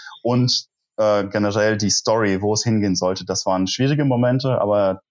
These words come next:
die haben wir mittlerweile gemeistert und wir sind beide, haben die gleiche Vision. Und, äh, genau, jetzt, jetzt macht das Ganze halt nochmal umso mehr Spaß, gerade auch, äh, weil wir uns entschieden haben, das Thema groß zu machen, Investorengeld aufzunehmen, das Team wachsen zu lassen.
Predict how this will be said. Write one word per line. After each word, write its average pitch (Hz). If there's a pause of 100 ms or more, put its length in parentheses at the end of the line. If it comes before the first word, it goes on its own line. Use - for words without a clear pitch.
(100)
die 110
haben 101
wir 101
mittlerweile 101
gemeistert 104
und 95
wir 95
sind 92
beide, 92
haben 95
die 92
gleiche 92
Vision. 98 (480)
Und, 92
äh, 87 (180)
genau, 87
jetzt, -
jetzt 98
macht 98
das 92
Ganze 92
halt 90
nochmal 92
umso 104
mehr 95
Spaß, 101
gerade 98
auch, 92 (480)
äh, 110
weil 110
wir 135
uns 127
entschieden 120
haben, 113
das 107
Thema 117
groß 113
zu -
machen, 117
Investorengeld 104
aufzunehmen, 107
das -
Team 110
wachsen 101
zu -
lassen. 101